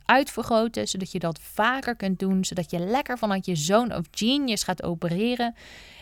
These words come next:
En dat je constructieve overtuigingen over jezelf gaat geloven en gaat vergroten en meer en groter en nog mooier en opwaartse spiraal.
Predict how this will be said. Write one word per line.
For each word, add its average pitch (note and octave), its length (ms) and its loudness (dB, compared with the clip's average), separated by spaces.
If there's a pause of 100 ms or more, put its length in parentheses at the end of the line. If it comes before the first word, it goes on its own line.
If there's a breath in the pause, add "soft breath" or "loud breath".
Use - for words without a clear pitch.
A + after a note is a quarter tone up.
En G3+ 120 2
dat F#3 160 -2
je F3+ 120 -8
constructieve - 840 0
overtuigingen A3 920 4
over G3 240 -2
jezelf F#3+ 420 4
gaat - 200 -6
geloven F#3+ 520 2
en E3 100 -2
gaat - 200 -6
vergroten F#3+ 640 0
en E3+ 200 0
meer F3+ 320 0
en D#3+ 180 -2
groter D#3+ 440 -4
en D#3 220 0
nog F3+ 180 0
mooier F3+ 520 0
en E3 200 0
opwaartse E3 460 2
spiraal. - 520 2